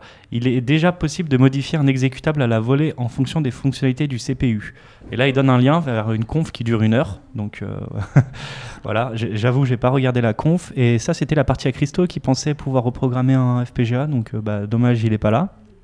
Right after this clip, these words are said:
Euh, bah, je lui ferai passer le commentaire et je lui demanderai de répondre. Après, il dit,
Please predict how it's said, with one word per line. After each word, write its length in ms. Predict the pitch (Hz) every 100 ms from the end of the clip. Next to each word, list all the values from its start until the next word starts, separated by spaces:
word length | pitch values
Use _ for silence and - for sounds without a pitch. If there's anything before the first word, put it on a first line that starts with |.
| - - - - - - - -
Euh, 120 | 110
bah, 100 | 107
je 80 | 104
lui 80 | 110
ferai 160 | -
passer 220 | - 170 165
le 40 |
commentaire 520 | 151 139 127 143 160
et 220 | 120 113
je 40 | 104
lui 80 | 107
demanderai 300 | 120 131 139
de 40 |
répondre. 460 | 120 - 147 185 123 - - - - - - - -
Après, 280 | - 147 139
il 40 |
dit, 420 | 135 170 190 170